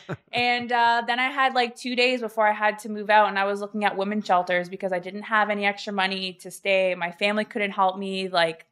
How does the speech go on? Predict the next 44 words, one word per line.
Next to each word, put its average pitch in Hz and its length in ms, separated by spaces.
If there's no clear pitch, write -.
I 180 240
was 180 240
sleeping 233 460
on 226 160
the 220 60
floor 202 640
on 185 100
an 202 160
air 190 100
mattress 190 540
in, 180 380
in 185 100
one 190 140
fifty-one. 180 680
Yeah, 208 180
so 214 120
then 214 160
the 202 80
realtor 226 320
called 208 320
me 262 380
and 202 380
a 190 60
spot 185 300
at 185 140
thirty-eight 220 420
just 247 180
opened 240 380
up. 226 500
It 208 100
was 196 200
the 190 120
identical 214 560
unit 208 560
that 185 140
we 190 80
saw 190 240
the 185 80
next 185 300
day. 185 220
And 185 100
then 180 80
long 175 180
story, 180 260